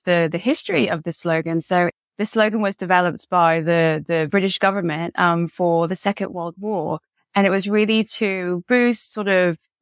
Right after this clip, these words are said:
motivation, but also to, to help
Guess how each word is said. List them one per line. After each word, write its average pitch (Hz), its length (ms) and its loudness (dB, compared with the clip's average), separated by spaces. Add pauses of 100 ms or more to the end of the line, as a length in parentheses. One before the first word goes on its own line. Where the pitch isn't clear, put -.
(140)
motivation, 208 1080 2
but 190 140 -8
also 202 420 -2
to, 180 340 -6
to 208 120 -8
help 202 280 2